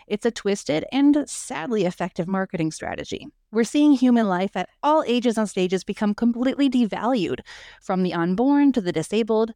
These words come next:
to the confused teenagers. But we turn a blind eye. We call a travesty a right, and we support it out of fear of being canceled,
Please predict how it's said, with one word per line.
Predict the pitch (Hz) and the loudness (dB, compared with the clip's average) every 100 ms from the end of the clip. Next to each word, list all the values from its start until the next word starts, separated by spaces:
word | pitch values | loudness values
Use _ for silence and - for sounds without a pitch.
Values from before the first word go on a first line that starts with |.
| - | -4
to | 220 | -2
the | 196 | 0
confused | - 208 202 202 190 - | 0 0 2 0 -2 -8
teenagers. | - 208 175 147 76 - - - _ _ _ | -4 0 0 -2 -8 -10 -16 -20 _ _ _
But | 226 | -4
we | 240 | -2
turn | 269 269 | 2 2
a | |
blind | 262 254 254 | 2 2 2
eye. | 330 302 180 _ _ _ _ | 0 -4 -12 _ _ _ _
We | 262 | -6
call | - 311 285 | -2 0 0
a | |
travesty | 208 - 226 285 269 - 196 180 | -4 -6 -4 -2 -4 -2 -2 -2
a | |
right, | 170 185 156 - - - _ - | -4 -4 -4 -4 -6 -16 _ -2
and | 220 | 2
we | 254 | 2
support | 254 254 277 294 | 2 -2 0 0
it | 294 | 0
out | 226 226 | -2 -2
of | 226 | -2
fear | - 247 | 0 0
of | 233 208 | 0 -2
being | 233 233 | 0 0
canceled, | 220 254 285 233 151 | 2 2 2 0 -4